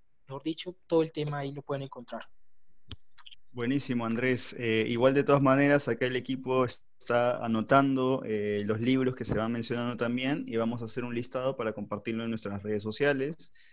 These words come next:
Speaker 2: Eh, así que despreocúpense por, por reincidir en las preguntas. Lo estamos anotando de todas maneras y después incluso vamos a ver si podemos conseguir al-, alguna versión no oficial, pero eso queda entre nosotros y nosotras.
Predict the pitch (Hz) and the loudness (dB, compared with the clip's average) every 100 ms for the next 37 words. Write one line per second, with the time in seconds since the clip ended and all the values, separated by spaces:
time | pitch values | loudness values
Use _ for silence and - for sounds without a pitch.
0 | - - - 107 107 107 127 120 123 - | -20 -16 -4 0 2 0 -4 -4 -4 -6
1 | - 117 - 113 120 123 117 123 120 113 | -6 -6 -4 -4 -2 -4 -2 0 0 -2
2 | - 104 104 104 101 - 110 120 120 117 | -4 -4 -2 -4 -4 -2 -2 2 2 4
3 | 113 123 131 131 131 110 110 98 101 98 | 6 6 6 2 0 0 -2 -2 -6 -6
4 | 101 131 147 139 131 147 139 143 147 147 | 0 2 2 2 2 2 0 0 -2 -2
5 | 180 220 143 117 110 127 131 - - - | 0 -2 0 0 2 0 0 -2 -18 -20
6 | - - 117 113 131 127 123 127 113 113 | -20 -10 -6 -2 -2 0 -2 -2 0 -2
7 | 110 110 107 110 107 120 110 98 101 107 | -2 -6 -4 -4 -4 -8 -6 -4 0 0
8 | 107 101 101 104 101 110 110 107 107 - | 0 -2 -4 -6 -4 -2 0 -2 -4 -4
9 | 113 110 107 104 101 101 - - - 131 | -4 -2 -2 -4 -6 -10 -14 -20 -12 -6
10 | 127 - 123 110 - 139 165 117 117 117 | -4 -2 -2 0 2 0 2 2 2 -2
11 | 113 113 113 107 101 101 113 131 117 101 | -2 -2 -2 -4 -4 -6 -8 -8 -8 -8
12 | 95 - - - | -8 -12 -18 -20